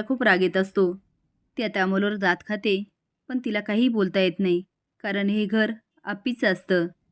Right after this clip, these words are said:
पण मोना अशी असते की ती स्वतःच्या रूमसाठी नक्कीच प्रयत्न करणार. तर तुम्हाला काय वाटतं, अमोल जे करतो ते योग्यच करतो का?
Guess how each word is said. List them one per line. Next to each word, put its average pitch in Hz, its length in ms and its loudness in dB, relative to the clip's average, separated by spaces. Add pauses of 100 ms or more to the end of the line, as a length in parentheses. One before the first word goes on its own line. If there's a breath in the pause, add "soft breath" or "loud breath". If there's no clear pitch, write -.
(580)
पण 208 120 -4
मोना 185 280 2
अशी 196 220 0
असते 214 340 2 (600)
की 233 60 -8
ती 233 120 -8
स्वतःच्या 196 440 -2
रूमसाठी 208 640 0 (220)
नक्कीच 220 360 -4
प्रयत्न 180 400 0
करणार. 175 360 0 (580)
तर 233 80 -6
तुम्हाला 254 260 -2
काय 247 120 0
वाटतं, 175 340 -4 (560)
अमोल 202 200 -4
जे 214 160 -2
करतो 196 460 -2 (540)
ते 240 60 -8
योग्यच 208 400 -2
करतो 190 340 0
का? 170 160 2